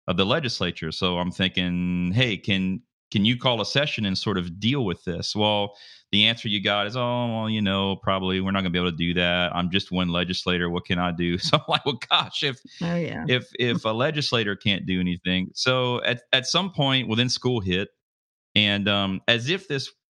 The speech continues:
Speaker 1: wasn't affecting my family enough, when school closes and then they mandate masks for all children K through twelve until there are no more cases of covid in our county, which is ridiculous, um,
Speaker 2: Hmm.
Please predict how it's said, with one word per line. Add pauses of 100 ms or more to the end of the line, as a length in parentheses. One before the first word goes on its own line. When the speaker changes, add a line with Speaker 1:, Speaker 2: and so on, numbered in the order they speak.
(320)
Speaker 1:
wasn't
affecting
my
family
enough, (540)
when
school
closes
and
then
they
mandate
masks
for
all
children
K
through
twelve
until
there
are
no
more
cases
of
covid
in
our
county,
which
is
ridiculous, (580)
um,
Speaker 2:
Hmm.